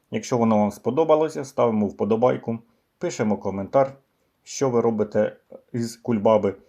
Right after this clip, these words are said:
чи просто милуєтеся, чи додаєте до своєї їжі, чи використовуєте як, е, засіб для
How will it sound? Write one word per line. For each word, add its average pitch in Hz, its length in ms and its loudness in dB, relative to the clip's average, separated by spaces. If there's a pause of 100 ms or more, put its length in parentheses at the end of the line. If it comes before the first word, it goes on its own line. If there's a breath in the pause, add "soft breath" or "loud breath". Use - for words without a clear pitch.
(380 soft breath)
чи - 100 -12
просто 139 340 -2
милуєтеся, 123 640 -2
чи 113 400 -4
додаєте 117 500 0
до 107 140 -4
своєї 98 460 -8
їжі, 117 280 -2
чи 117 280 -6 (440)
використовуєте 135 840 0
як, 110 300 0 (1120)
е, 110 160 4
засіб 113 420 0 (220)
для 101 360 -2